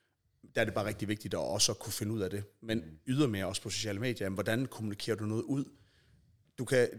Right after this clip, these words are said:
Speaker 1: du kan være en, en, en, en, en meget vidende person, men hvis du ikke kan finde ud af at formidle dine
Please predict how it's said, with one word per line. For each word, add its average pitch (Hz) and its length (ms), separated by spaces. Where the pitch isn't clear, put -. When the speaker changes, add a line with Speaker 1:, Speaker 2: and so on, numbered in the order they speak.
Speaker 1:
du - 40
kan 117 200
være 110 380
en, 113 100
en, 98 80
en, 110 80
en, 113 340
en 113 160
meget 120 340
vidende 131 240
person, 110 460
men 101 160
hvis 98 140
du 123 100
ikke - 80
kan 110 100
finde 127 200
ud 117 40
af 110 40
at 101 60
formidle 110 500
dine 95 220